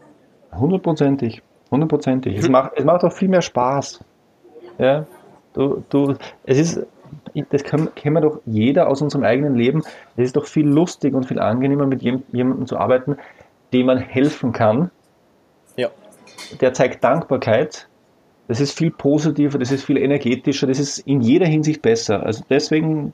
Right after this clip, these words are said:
Speaker 1: keine große Unterscheidung zwischen B two B und B two C. Lösen Problem, ein sehr konkretes. Das ist der
Speaker 2: Mhm.
Speaker 1: allererste Schritt. Und
Speaker 2: Mhm.
Speaker 1: du hast mich noch gefragt, was im B two B noch, noch wichtig ist.
Speaker 2: Ja,
Speaker 1: Und
Speaker 2: bitte.
Speaker 1: da gibt's einen Begriff,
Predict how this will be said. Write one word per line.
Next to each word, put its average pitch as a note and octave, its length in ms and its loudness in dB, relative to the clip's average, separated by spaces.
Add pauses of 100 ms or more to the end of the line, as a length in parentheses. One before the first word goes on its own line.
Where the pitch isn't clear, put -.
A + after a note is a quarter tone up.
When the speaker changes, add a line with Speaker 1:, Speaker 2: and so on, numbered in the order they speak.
(160)
Speaker 1:
keine C#3 300 0
große D#3+ 260 0
Unterscheidung C#3+ 460 0
zwischen C#3 280 -2
B C#3+ 120 0
two C#3 140 -6
B C#3 180 -2
und D3+ 120 -6
B C#3 120 2
two C#3 120 -4
C. E3+ 320 0 (360)
Lösen C#3+ 340 2
Problem, B2+ 420 0
ein D#3 100 0
sehr C3+ 200 0
konkretes. C#3 680 -2 (340)
Das B2 140 0
ist C#3 120 -2
der - 100 0
Speaker 2:
Mhm. - 40 -14
Speaker 1:
allererste C3+ 500 2
Schritt. - 360 -4 (720)
Und D3+ 180 0
Speaker 2:
Mhm. F#3+ 100 -4 (100)
Speaker 1:
du D3 100 -2
hast D3+ 140 -8
mich D#3 120 0
noch D3 140 0
gefragt, C#3+ 280 0
was B2+ 200 2
im C#3+ 100 0
B D3+ 140 0
two D3+ 100 -4
B C#3 140 0
noch, C#3 340 0 (100)
noch D3+ 220 -2
wichtig A#2+ 320 -2
ist. F#3+ 220 -2 (720)
Speaker 2:
Ja, A#2+ 100 -4 (220)
Speaker 1:
Und C#3+ 100 -10
Speaker 2:
bitte. B2 100 2
Speaker 1:
da D#3 240 4 (440)
gibt's D3 180 -2
einen C#3 220 0
Begriff, C#3+ 600 0